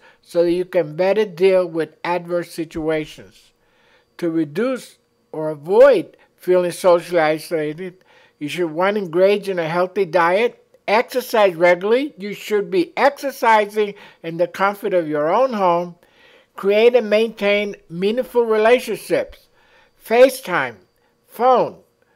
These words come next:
Google, email. Reach out to people. Join in social activities to meet new people. Go on Facebook. Join new groups. Learn something new.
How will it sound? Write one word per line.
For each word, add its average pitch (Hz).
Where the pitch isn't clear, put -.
Google, 180
email. 226
Reach 247
out 269
to 226
people. 143
Join 214
in 233
social 233
activities 214
to -
meet 190
new 208
people. 247
Go 165
on 220
Facebook. 196
Join 202
new 233
groups. 226
Learn 196
something 247
new. 262